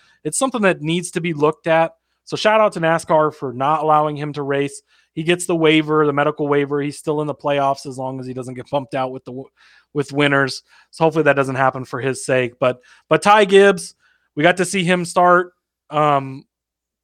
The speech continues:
he, he drove a great race. He had never sat in a next-gen car prior to that day. No practice, no runs in qualifying, a backup car, so it hadn't even been,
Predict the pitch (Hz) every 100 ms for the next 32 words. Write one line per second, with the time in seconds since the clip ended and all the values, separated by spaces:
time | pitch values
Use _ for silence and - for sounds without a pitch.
0 | _ _ 151 156 160 156 135 123 - 185
1 | 180 151 139 156 175 151 156 175 175 -
2 | _ _ _ _ _ 156 143 131 147 165
3 | 175 170 156 160 156 156 - 160 156 -
4 | 156 151 156 147 147 160 147 147 131 139
5 | 143 139 - _ _ - 143 156 160 165
6 | 151 143 160 147 - - 135 156 151 156
7 | 156 147 143 143 147 139 147 143 143 _
8 | _ - 127 156 160 165 160 - 165 160
9 | 156 147 135 160 156 151 147 143 147 151